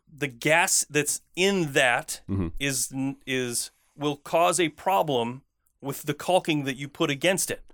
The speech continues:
Speaker 2: If it, if it's damaged. So if you've damaged that backer rod when installing,
Speaker 1: Right.
Speaker 2: it will then go through that outgas. So all of the gas that's within that, it'll go out, and then it will, uh, in
Speaker 1: Either
Speaker 2: many, in many cases, arrest the cure of the sealant.
Speaker 1: So
Speaker 2: So
Speaker 1: it won't allow it to
Speaker 2: will
Speaker 1: cure.
Speaker 2: not allow it to cure.
Speaker 1: And then it will,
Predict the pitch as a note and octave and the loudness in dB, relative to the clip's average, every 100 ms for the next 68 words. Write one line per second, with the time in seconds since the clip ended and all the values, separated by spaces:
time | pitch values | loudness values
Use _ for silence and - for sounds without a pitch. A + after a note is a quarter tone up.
0 | - B2 A#2 - A2+ G#2+ - A#2 G2 D#2 | 0 2 2 2 2 0 0 2 2 -2
1 | - B2 - F#2 E2 G#2 G#2 F#2 F2+ - | 0 0 0 -6 0 2 4 2 0 -2
2 | F#2 F2 F2 - - F2+ F#2+ - F2 F2 | 0 2 0 -4 -4 0 0 0 0 0
3 | E2+ F#2 G2 F2+ E2+ - G#2 G2 D#2 D#2 | 0 0 0 0 -2 2 4 4 2 0
4 | C3+ B2 - F#2 F#2 F#2 F2+ G2+ F#2 F#2 | 2 2 2 2 2 0 0 2 0 0
5 | F2+ F2+ F2+ F2+ - D2+ E2 E2+ E2 E2+ | 0 0 2 0 0 -2 0 -2 -2 0
6 | F2 D#2+ E2 D#2+ D#2+ E2 E2 E2 G#2+ F#2+ | 0 -4 -4 -4 -4 -8 -8 -4 -2 -2
7 | D#2+ E2 - _ _ - _ _ F2 D#2+ | -2 -4 -6 _ _ -20 _ _ -8 -2
8 | E2+ D#2+ D#2+ D#2+ - D#2+ E2 D#2+ D2+ D#2+ | 0 0 -2 -6 -4 -2 -2 -2 -2 0
9 | E2 D#2 - _ - F2+ E2+ F#2 F#2 G2 | 0 -2 -6 _ -6 -2 0 0 0 2
10 | G2 G2+ - F#2+ - E2+ F2 F#2+ - F2 | 2 2 0 -4 -4 -2 0 0 -2 -8
11 | - F2+ F2 F2 D#2+ E2 D#2 D#2+ D#2 - | -4 -2 0 -2 -2 -6 -6 -4 -6 -4
12 | B2+ D2+ D3 E3 E3 D3+ D#3+ E3 F3 - | -2 2 4 4 4 4 4 2 -4 0
13 | C#3+ F2+ E2 D#2+ D#2 - D2 - - - | 0 2 0 0 -2 -6 -10 -10 -12 -6
14 | C3+ C3+ C3 B2+ B2+ C3+ B2+ A#2+ | -4 0 2 0 -2 0 0 0